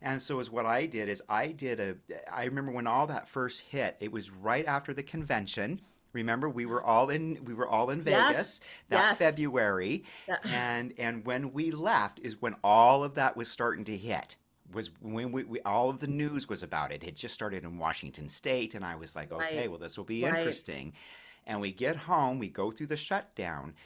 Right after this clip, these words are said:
Speaker 1: and I was like, "How am I going to pivot?" And I thought it's very important that I do, because what are we teaching our clients but how to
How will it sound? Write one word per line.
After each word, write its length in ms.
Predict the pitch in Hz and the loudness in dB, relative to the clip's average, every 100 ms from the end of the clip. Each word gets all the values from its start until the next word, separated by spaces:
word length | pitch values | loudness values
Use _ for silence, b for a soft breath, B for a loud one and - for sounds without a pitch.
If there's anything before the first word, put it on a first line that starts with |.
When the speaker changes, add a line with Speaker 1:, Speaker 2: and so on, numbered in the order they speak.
| b b | b b
Speaker 1:
and 160 | 113 113 | -4 -2
I 40 | |
was 140 | 113 | -2
like, 140 | 110 104 | -4 -8
"How 500 | - - 135 139 214 | -10 0 6 6 4
am 140 | 202 | 0
I 220 | 156 170 | 2 0
going 320 | 165 123 113 110 | -2 -2 -2 -4
to 240 | 123 127 - - | -6 -6 -8 0
pivot?" 500 | 127 92 82 147 _ - | 2 2 0 -4 _ -8
And 100 | 113 | -6
I 140 | 117 | -4
thought 240 | 113 120 117 | 0 0 0
it's 100 | 113 | -2
very 280 | 104 120 143 | -2 0 -2
important 540 | 147 - 175 156 131 | -4 -4 -6 -4 -4
that 120 | 117 | -2
I 160 | 110 107 | -2 -4
do, 380 | 98 165 143 123 | -2 0 0 -2
because 380 | 107 - 123 107 | -8 -8 -8 -8
what 240 | 101 127 | -2 -2
are 60 | 160 | -2
we 160 | 151 151 | -6 -8
teaching 420 | - 151 - 123 | -8 -10 -8 -6
our 120 | 110 | -6
clients 580 | - 180 202 101 90 - | -6 -6 -4 -6 -8 -10
but 140 | 110 104 | -8 -4
how 300 | 120 123 127 | -2 -2 -4
to 300 | - 120 | -10 -8